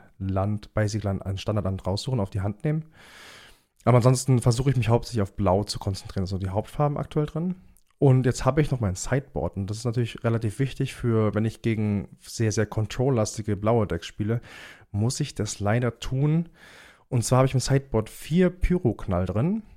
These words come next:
Das kostet rot, ähm, Spontanzauber, sagt, „Neutralisiere einen Zauberspruch deiner Wahl, wenn er blau ist, oder zerstöre eine bleibende Karte deiner Wahl,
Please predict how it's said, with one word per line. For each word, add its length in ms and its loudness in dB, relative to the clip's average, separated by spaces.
Das 160 -6
kostet 480 -4
rot, 340 2
ähm, 380 0
Spontanzauber, 800 -2
sagt, 280 -4
„Neutralisiere 680 0
einen 220 0
Zauberspruch 540 -2
deiner 280 0
Wahl, 320 2
wenn 140 0
er 80 -2
blau 260 0
ist, 160 -4
oder 180 -4
zerstöre 520 -2
eine 180 -2
bleibende 500 -2
Karte 400 -4
deiner 280 -2
Wahl, 220 0